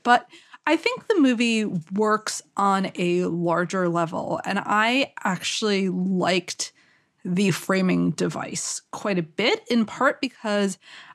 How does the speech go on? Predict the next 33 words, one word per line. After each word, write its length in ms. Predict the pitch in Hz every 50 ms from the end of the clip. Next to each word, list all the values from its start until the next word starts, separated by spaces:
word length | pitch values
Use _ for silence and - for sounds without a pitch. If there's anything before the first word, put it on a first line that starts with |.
| _ -
I 80 | 240 247
think 220 | - 359 359 359
it's 120 | 415 -
sort 120 | - 349 330
of 100 | 311 277
a 100 | 240 208
challenge. 1000 | - - - - - - 202 208 208 208 196 190 185 185 180 180 180 - - - - - _ _ _ _ _ _ _ _ _ _ _ _ _ -
It's 180 | 262 254 - - -
Anderson 480 | 254 277 330 392 349 - 359 339 254
daring 400 | 175 - 185 196 208 208 202 - _
himself, 680 | - 160 160 156 - - - - - - - - - - _ - -
right? 340 | 190 185 196 214 208 - -
Because 460 | - 214 202 254 233 220 214 208 -
what 120 | 226 226 208
he 80 | 233
is 100 | 226 214
essentially 440 | 226 226 - 285 302 285 - 294 262
saying 280 | - - 220 208 202 175
to 80 | -
the 100 | - 196
audience 480 | 170 170 - 190 175 175 170 156 - -
is, 220 | 175 175 170 170 - - - - - - _
"What 140 | - 190 214
I 80 | 233
am 100 | 262 330
showing 300 | 285 - - 220 220 214
you 80 | 202 190
is 120 | 190 175
artifice 520 | - - 170 170 180 160 - 180 170 156 -
all 120 | - 143
the 100 | - 175
way 140 | 156 165 160
down," 380 | - - - - - - 170